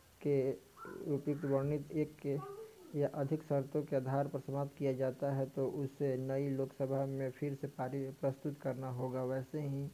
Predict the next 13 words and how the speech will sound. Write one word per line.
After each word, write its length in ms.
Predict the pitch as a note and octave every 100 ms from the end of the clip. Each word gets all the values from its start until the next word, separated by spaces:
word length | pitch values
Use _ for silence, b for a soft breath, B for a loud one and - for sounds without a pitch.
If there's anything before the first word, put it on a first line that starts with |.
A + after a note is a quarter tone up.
| B B B B -
यह 160 | D3+ D3
संशोधन 560 | C#3+ D3 C#3 D3+ D3 D3+
के 140 | D#3
साथ, 280 | D3 D3 C3 - B B B -
जैसे 340 | D3+ D#3 F3
नई 240 | E3 E3+ E3
सरकार 460 | D#3+ D3+ D#3 D3+
को 220 | D3 D#3 D3+
इसकी 340 | C#3+ - F3
आवश्यकता 520 | D#3+ C#3+ C#3 C#3+ D3
हो, 200 | B2+ A#2 A2+ B B B - D#3+
विकल्प 420 | D3 C#3+ D3 C#3+
या 560 | D#3+ C#3 C#3+ C#3+ C#3